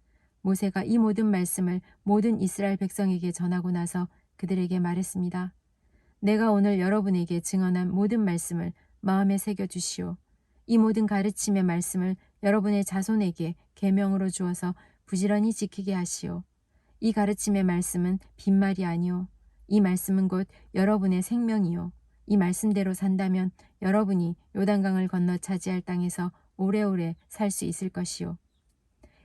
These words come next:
그날에 여호와께서 모세에게 말씀하셨습니다. 너는 아바림 산줄기로 올라가서 여리고 건너편 모압 땅에 있는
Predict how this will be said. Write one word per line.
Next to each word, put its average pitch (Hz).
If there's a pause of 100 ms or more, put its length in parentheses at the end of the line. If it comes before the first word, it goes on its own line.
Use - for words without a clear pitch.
그날에 220
여호와께서 202 (160)
모세에게 196
말씀하셨습니다. 180 (560)
너는 190 (160)
아바림 208
산줄기로 214
올라가서 175 (340)
여리고 202
건너편 190
모압 190
땅에 180
있는 170